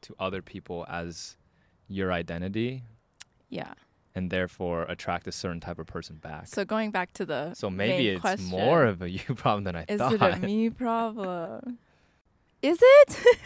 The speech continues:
Speaker 2: <laughs> I'm really concerned about this now.
Speaker 1: But then how would you dress different? I feel like you don't really, you
Speaker 2: I
Speaker 1: dress
Speaker 2: feel like
Speaker 1: pretty
Speaker 2: this is
Speaker 1: normal.
Speaker 2: really neutral,
Speaker 1: It's
Speaker 2: yeah.
Speaker 1: super neutral,
Speaker 2: It's, like,
Speaker 1: yeah.
Speaker 2: very basic.
Speaker 1: It's a white tee,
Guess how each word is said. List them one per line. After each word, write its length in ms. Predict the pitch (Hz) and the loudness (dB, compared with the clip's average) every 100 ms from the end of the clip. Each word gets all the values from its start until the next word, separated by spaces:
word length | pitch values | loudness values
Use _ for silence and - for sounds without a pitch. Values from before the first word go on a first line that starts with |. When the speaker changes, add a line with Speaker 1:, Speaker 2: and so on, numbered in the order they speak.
| 508 - - | -2 -2 -14
Speaker 2:
<laughs> 420 | - - - - | -18 -16 -8 2
I'm 180 | 370 269 | 2 4
really 240 | 311 440 | 4 4
concerned 600 | - 339 269 254 320 453 | 4 0 2 2 2 2
about 320 | 269 208 202 | 2 2 4
this 300 | - - 240 | 2 2 2
now. 100 | 277 | 4
Speaker 1:
But 120 | 143 139 | 4 6
then 160 | 160 | 6
how 340 | 123 135 151 160 | 4 6 6 6
would 260 | 151 143 | 2 2
you 140 | 151 139 | 2 0
dress 400 | 107 123 127 - | 2 0 0 0
different? 360 | 104 127 98 | 0 0 -2
I 40 | 110 | -4
feel 240 | - 151 | -4 -6
like 180 | 180 120 | -6 -6
you 60 | 127 | -8
don't 200 | 160 110 | -8 -8
really, 280 | 123 135 104 101 - | -6 -6 -8 -14 -20
you 140 | 101 113 | -12 -6
Speaker 2:
I 60 | - | -2
Speaker 1:
dress 140 | 131 | 0
Speaker 2:
feel 80 | 440 | 0
like 80 | - | -2
Speaker 1:
pretty 160 | - | -2
Speaker 2:
this 60 | 92 | -2
is 40 | 90 | 0
Speaker 1:
normal. 380 | - 311 254 | 0 2 0
Speaker 2:
really 120 | 208 226 | 0 -2
neutral, 520 | - 277 196 170 175 | -4 -6 -4 -2 -4
Speaker 1:
It's 80 | 175 | -2
Speaker 2:
yeah. 220 | 202 202 | 0 0
Speaker 1:
super 120 | 180 95 | 0 0
neutral, 360 | 120 160 104 | -2 -4 -2
Speaker 2:
It's, 40 | 90 | -2
like, 80 | 95 | 0
Speaker 1:
yeah. 140 | 104 | 0
Speaker 2:
very 260 | 101 240 277 | 0 -2 -4
basic. 840 | 214 190 220 - 208 202 202 - | -6 -6 -8 -8 -8 -6 -10 -6
Speaker 1:
It's 180 | - - | -8 -6
a 60 | |
white 340 | 87 92 113 120 | -10 -6 -6 -8
tee, 440 | - 113 117 117 | -10 -10 -8 -12